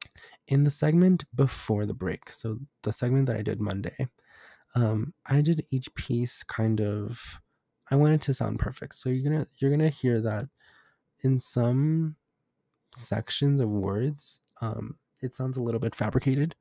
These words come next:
or it sounds a little bit like, um, like it was too perfect.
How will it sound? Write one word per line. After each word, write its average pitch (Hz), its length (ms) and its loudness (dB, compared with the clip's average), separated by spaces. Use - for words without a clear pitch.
or 120 120 2
it 117 120 0
sounds 110 200 0
a 113 60 0
little 110 260 0
bit 107 220 2
like, 107 260 -2
um, 117 500 -4
like 127 160 2
it 131 60 4
was 117 140 0
too - 240 0
perfect. - 600 2